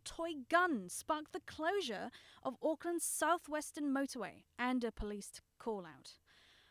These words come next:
All northbound lanes of the motorway near Queenstown Road off-ramp were briefly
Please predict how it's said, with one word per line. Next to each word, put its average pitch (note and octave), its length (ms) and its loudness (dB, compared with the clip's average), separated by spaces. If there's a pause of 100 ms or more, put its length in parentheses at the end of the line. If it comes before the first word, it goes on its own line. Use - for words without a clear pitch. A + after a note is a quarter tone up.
(120)
All E4 180 6
northbound D4 580 2
lanes D4 280 2
of D4+ 80 -2
the C4+ 60 0
motorway D4 460 0
near G3+ 300 -2
Queenstown A3+ 720 -4
Road A3 240 -2
off-ramp C#4 480 -4 (100)
were D#4+ 140 2
briefly F4+ 460 -4